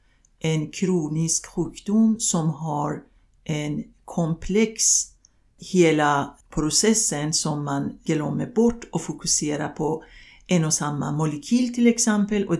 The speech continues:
i det här fallet blir det beta-amyloid som man hela tiden har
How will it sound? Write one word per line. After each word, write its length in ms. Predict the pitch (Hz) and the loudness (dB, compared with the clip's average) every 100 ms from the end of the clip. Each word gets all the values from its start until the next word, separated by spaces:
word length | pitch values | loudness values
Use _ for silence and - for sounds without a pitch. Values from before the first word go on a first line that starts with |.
| - | -2
i 80 | 151 | -2
det 120 | 151 | -2
här 340 | 160 160 156 | -2 -2 -2
fallet 580 | 160 - 147 143 143 - | -2 -2 -2 -2 -8 -8
blir 260 | 147 143 139 | -8 -6 -4
det 300 | 143 143 - | -4 -4 -4
beta-amyloid 1000 | 147 143 151 151 - 143 160 214 233 - - - - | -4 -4 -8 -6 -4 -4 0 4 4 2 -16 -20 -10
som 320 | - - 165 | -2 2 2
man 180 | 156 147 | 2 0
hela 420 | 143 175 160 143 | -2 0 0 -2
tiden 560 | 143 - 139 147 147 147 - _ _ _ | -4 -4 -4 -4 -4 -6 -10 _ _ _
har 380 | - 165 156 156 | -8 -4 -2 -4